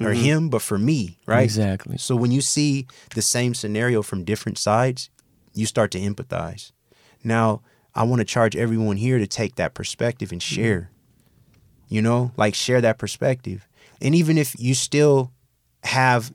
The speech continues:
Speaker 1: issues with it, with the perspective, you can still at least see it now.
Speaker 2: Mm-hmm.
Speaker 3: And, you know, that's the beauty of it when you just, when you understand what's going on somewhere else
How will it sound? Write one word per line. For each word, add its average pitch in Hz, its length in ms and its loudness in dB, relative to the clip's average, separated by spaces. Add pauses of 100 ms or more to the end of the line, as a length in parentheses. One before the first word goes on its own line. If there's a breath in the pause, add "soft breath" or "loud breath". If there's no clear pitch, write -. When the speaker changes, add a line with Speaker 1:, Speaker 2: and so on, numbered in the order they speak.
Speaker 1:
issues 117 560 -2
with 123 240 -2
it, - 200 -6
with 117 200 -6
the 113 80 -4
perspective, 131 680 -4
you 117 140 0
can 123 160 -2
still 127 360 2
at 101 120 2
least 104 280 -2
see 113 320 -2
it - 120 -6
now. - 260 -10 (260)
Speaker 2:
Mm-hmm. 131 240 -6
Speaker 3:
And, 131 80 6
you 131 100 6
know, 135 140 4
that's 135 220 4
the 131 100 0
beauty 151 360 4
of 123 180 4
it 123 160 2
when 120 160 0
you 123 120 2
just, 127 360 -2 (920)
when 131 180 4
you 143 160 6
understand 143 500 4
what's 139 140 0
going 147 280 0
on 147 180 2
somewhere 147 380 -2
else 156 400 0